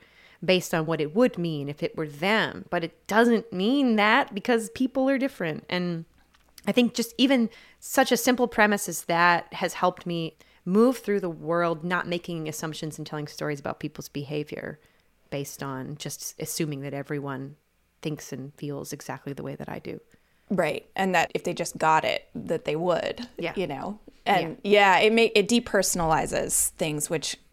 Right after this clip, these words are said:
Speaker 2: does decrease suffer-, can <laughs> decrease suffering
Speaker 1: It can.
Speaker 2: significantly.
Speaker 1: It can decrease suffering, yeah. And it's, yeah, it's like, it's a framework. It's either for you or it's not. I think people get caught up on, um, like, with stuff like this or, like, with astrology, or, like, they get really caught up on, like,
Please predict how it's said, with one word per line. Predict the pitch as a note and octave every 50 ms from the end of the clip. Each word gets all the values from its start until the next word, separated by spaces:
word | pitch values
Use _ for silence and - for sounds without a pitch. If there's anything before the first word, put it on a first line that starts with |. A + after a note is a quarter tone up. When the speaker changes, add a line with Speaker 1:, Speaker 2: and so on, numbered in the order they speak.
| F#3 - - -
Speaker 2:
does | G3+ F3+ F3 D#3+ D#3+ -
decrease | - D#3 D3 - - - - E3 -
suffer-, | - - D#3 - - - - - -
can | - - F#3+ F#3+ F#3 E3+
<laughs> | - C#4 C#4 C#4 -
decrease | - C4+ - - - G#3 F#3+ - -
suffering | - - - - - - - - - G#3
Speaker 1:
It | A3
can. |
Speaker 2:
significantly. | - - - - - F4 C#4+ G#3 E3+ - - - - F3+ F#3
Speaker 1:
It | A3+ -
can | - C#4 C4+ B3+ A3+
decrease | G3+ G3+ - - G3+ G#3 G#3 -
suffering, | - - F3 - - D#3+ D#3+ D3+ D3+
yeah. | D#3+ E3+ E3+ E3 D#3 D#3 D#3+ - _ _ - - - - -
And | - G#3+ A#3
it's, | A3+ - E4
yeah, | E4+ F#3 C3+
it's | D3 - -
like, | E3+ E3 D#3 -
it's | F3+ - G#3
a |
framework. | - - A#3 A3+ G3 D#3 - - - - - _
It's | - D#3+ D#3+ - -
either | F3 E3+ F3 F3
for | - F3
you | F3+ G3 G3
or | G3 G#3
it's | G3+ G3+ -
not. | G#3+ G#3+ G#3 - - - _ _ - - - - - - - -
I | D3+
think | - G#3 G3 -
people | - A3+ F#3+ G3+ G3+
get | F3 E3 - - -
caught | - - - F#3+ F#3+
up | F3+ E3+ D#3+ - -
on, | - D3+ D3 D3 D3 C#3+ C#3 C#3 C#3+ - -
um, | D3+ D3+ C#3+ C3 B2+ - -
like, | E3+ -
with | F#3+ F3 - - - -
stuff | - - G3+ E3 - D#3+
like | D3+ D3+ -
this | - D3+ D3 D3+ -
or, | D3 C#3+ C3+
like, | B2+ C3 -
with | - C#3 - C3
astrology, | - - - D#3 D3 D3 C#3+ C#3+ D3 C#3+
or, | C3
like, | - C3 -
they | - D#3+
get | D3+ E3 -
really | F3 F3 D#3
caught | D#3 - - - D#3 D3
up | D3+ D3 - C#3+
on, | C#3+ C#3 C3+
like, | B2+ B2+ - -